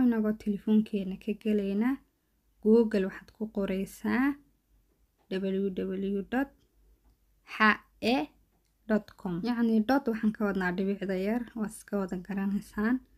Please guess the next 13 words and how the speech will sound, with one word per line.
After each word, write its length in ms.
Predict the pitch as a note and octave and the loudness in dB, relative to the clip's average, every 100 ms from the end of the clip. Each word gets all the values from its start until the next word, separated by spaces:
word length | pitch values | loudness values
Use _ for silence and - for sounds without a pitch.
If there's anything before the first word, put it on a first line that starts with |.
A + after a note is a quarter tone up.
| _ _ _ _ _ - | _ _ _ _ _ -6
Waa 160 | G3 | -2
intaan 420 | G3 A#3+ A3+ G3 F3+ | 2 2 2 -2 0
calaamadiyey, 880 | F3 F#3+ F#3+ G3 G3+ G3 G#3+ A#3 A#3 | -2 -2 -2 -2 -2 0 2 4 2
markay 300 | A3+ - G3 | -2 -4 -2
idiin 180 | A#3 | -2
soo 200 | B3 A3+ A3 | -2 -4 -4
baxdo 280 | G#3 G#3 G#3 | -6 -6 -4
halka 240 | G#3 - | -4 -4
u 60 | G#3+ | -8
sarreysa, 640 | G#3+ G3 F#3 F3+ - F#3+ G3 - _ _ G3 | -6 -6 -6 -8 -10 -10 -10 -12 _ _ -14
waad 120 | - | -14
ku 120 | - | -10
dhufanaysaa. 800 | G3 G3 G3 F3+ F3 - F#3 F3 | -8 -6 -4 -4 -4 -8 -10 -10